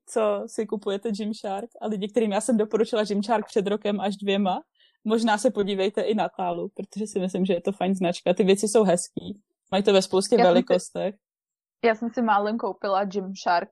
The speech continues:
Speaker 2: když jsem mi o tom vyprávěla.
Speaker 1: <laughs>
Speaker 2: A úplně jsem mi říkala, jak tě to, jakože, jak ti to drží, ten
Speaker 1: Mhm,
Speaker 2: zadek
Speaker 1: mhm.
Speaker 2: a tak.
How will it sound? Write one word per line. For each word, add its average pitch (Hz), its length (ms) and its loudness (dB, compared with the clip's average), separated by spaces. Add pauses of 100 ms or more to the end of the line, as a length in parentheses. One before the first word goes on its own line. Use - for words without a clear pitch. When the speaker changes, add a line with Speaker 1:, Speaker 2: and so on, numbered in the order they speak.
Speaker 2:
když 190 200 -8
jsem 208 120 -4
mi 190 80 -2
o 190 60 -4
tom 208 240 2
vyprávěla. 185 880 2
Speaker 1:
<laughs> - 60 -20 (520)
Speaker 2:
A 226 60 4
úplně 214 240 4
jsem 220 140 -10
mi 220 80 -4
říkala, 214 380 -4
jak 208 160 -2
tě 233 100 -6
to, 220 100 -8
jakože, 208 340 -8
jak 180 140 -6
ti 220 120 -8
to 214 100 -4
drží, 190 480 -6
ten 262 120 4
Speaker 1:
Mhm, 233 100 4
Speaker 2:
zadek 196 380 0
Speaker 1:
mhm. 226 40 0
Speaker 2:
a 214 40 -4
tak. 185 260 2